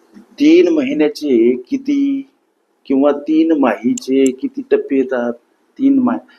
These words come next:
तीन माही म्हणजेच तीन महिने. सर, दोन टप्पे येतात हो, दोन टप्पे येतात.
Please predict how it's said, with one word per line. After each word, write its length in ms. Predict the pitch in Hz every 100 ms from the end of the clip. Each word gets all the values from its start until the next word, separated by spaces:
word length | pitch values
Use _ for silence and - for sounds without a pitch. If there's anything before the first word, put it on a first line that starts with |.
| _ _ -
तीन 160 | 131 131
माही 260 | 123 113
म्हणजेच 340 | 123 127 143 151
तीन 240 | - 135
महिने. 640 | 117 - - _ _ _ - _ -
सर, 200 | 151 143
दोन 300 | 120 139 151
टप्पे 300 | 147 - 123
येतात 240 | - 95 -
हो, 240 | - - _ _ -
दोन 360 | - 104 98
टप्पे 400 | 95 90 - 85
येतात. 320 | 85 82 -